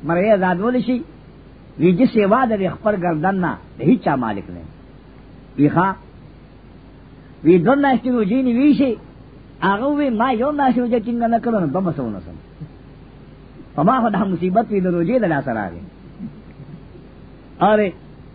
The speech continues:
ورته وی شپېتو کسان ته ډوډۍ ورکولی شي؟ وی موږ خپله نه اورو نو. صفا خلک و که نه، بالکل صفا. او صفا لونه هم صفا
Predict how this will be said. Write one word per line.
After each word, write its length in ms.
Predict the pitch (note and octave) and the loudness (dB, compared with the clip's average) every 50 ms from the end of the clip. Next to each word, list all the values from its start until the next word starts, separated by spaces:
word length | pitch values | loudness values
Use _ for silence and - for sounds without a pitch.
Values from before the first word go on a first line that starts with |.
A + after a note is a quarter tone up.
| - - - - | -20 -20 -12 -4
ورته 320 | D3 F#3 A3 G#3 - A#3+ B3 A#3+ | 0 2 2 2 2 2 0 2
وی 80 | C#4+ D#4 C4+ - | 4 2 2 2
شپېتو 320 | A#3+ A#3 A#3 - B3 C4 C4 A#3 | 2 2 2 2 2 2 2 2
کسان 360 | A#3+ A#3 F#3 A3+ A#3 B3 A#3 | 2 0 2 2 0 0 -2
ته 80 | F#3+ A#3 | -2 -4
ډوډۍ 300 | A3 A3 A3 G#3+ A#3 A#3+ A#3 | -2 0 2 4 4 6 6
ورکولی 400 | A3 G#3+ D#3+ A#3 B3+ C#4 C#4 C#4 | 4 4 2 0 0 0 2 2
شي؟ 160 | - C#4+ D4 C4+ G#3 - - - - - | 2 2 0 -2 -2 -6 -12 -18 -10 -6
وی 80 | C#3+ | -2
موږ 220 | D#3 D#3+ F3+ G3+ G#3 F#3+ | 0 0 0 0 0 -2
خپله 220 | - - F#3 G#3 A3+ | -2 0 0 2 2
نه 100 | A#3 A#3+ | 4 4
اورو 240 | A#3+ A#3+ A#3 A#3+ A3+ | 4 2 2 0 -2
نو. 120 | E3+ A2 F2+ - - - - - - - F#3+ G#3 E3+ G3 G#3 - - F#3+ - - - - - - - - - - - - - - - - - - - - - - - - - - - - | -4 -4 -6 -10 -16 -20 -20 -18 -16 -12 -10 -8 -8 -6 -8 -8 -8 -10 -10 -10 -12 -14 -14 -14 -16 -18 -18 -18 -20 -20 -20 -20 -20 -20 -20 -20 -20 -20 -20 -20 -20 -20 -20 -20 -6 -2
صفا 240 | F3 E3+ E3+ B3+ D4+ C4 E3+ | 0 0 2 2 0 0 -2
خلک 200 | B3 D#4 E4+ A3+ | -4 -4 -4 -4
و 80 | F3 B2+ F#2 | -6 -8 -12
که 60 | G2+ G#2+ | -12 -14
نه، 60 | A2+ A#2 | -12 -8
بالکل 360 | D#3 F4 G4+ E4 - A#3 F#3 C#3+ | -8 -8 -8 -8 -8 -8 -8 -8
صفا. 260 | C#3+ C3 A2 - G2 F2 D#2 - - - - - - - - - - - - - - - - | -10 -10 -12 -12 -14 -14 -16 -20 -20 -20 -20 -20 -20 -20 -20 -20 -20 -20 -20 -20 -18 -6 -2
او 160 | F3 G3 G#3 | 0 0 0
صفا 440 | - - G3 E3+ D#3+ B3 D4+ D#4+ B3 | 0 0 -2 0 0 0 0 2 0
لونه 240 | A3 A3+ C#4+ D4 C4 | 0 0 -2 -4 -4
هم 100 | A3 G3 | -6 -6
صفا 280 | D#3+ - E3+ D3+ F3+ G3+ | -6 -6 -6 -2 -2 -2